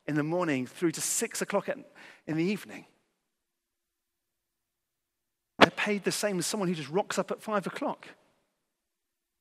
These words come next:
I don't know what you can exactly do if you're just there for an hour. He probably just got hold of his, his tools and got set on his work, but he wasn't there long enough to do anything. And I don't know about you, but if you turned up to work tomorrow morning,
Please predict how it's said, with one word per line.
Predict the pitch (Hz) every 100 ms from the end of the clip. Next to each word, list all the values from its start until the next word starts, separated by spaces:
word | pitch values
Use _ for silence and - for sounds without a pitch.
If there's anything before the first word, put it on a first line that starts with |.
| _ _ _ -
I |
don't | 151 233
know | 220
what | 226
you |
can | 180
exactly | 170 151 180 165
do | 180 165 135 151
if | 147
you're | 147
just | - 143
there | 165 151
for | 143
an | 139
hour. | 139 156 98 - - _ _ _ _ _ _ _ -
He |
probably | - 208
just | 180 165
got | - 170
hold | - 160
of | 156
his, | 143 127 - - - -
his | - 139
tools | - 190 220 233 202
and | 143
got | 139 160
set | - - 185 175
on | 160
his | 147
work, | 151 208 -
but | 156
he | 156
wasn't | 175 202 170
there | 190
long | 180 208
enough | 220 139 104 -
to |
do | 147 196
anything. | 262 240 - - - _ _ _ _ _ _ _ _ -
And | 151
I | 160
don't | 208
know | 202
about | 175 170 175
you, | 190
but | -
if | 170 -
you | 196
turned | - 214 185
up | 180
to | 160
work | 185 -
tomorrow | 151 170
morning, | 165 180 139 123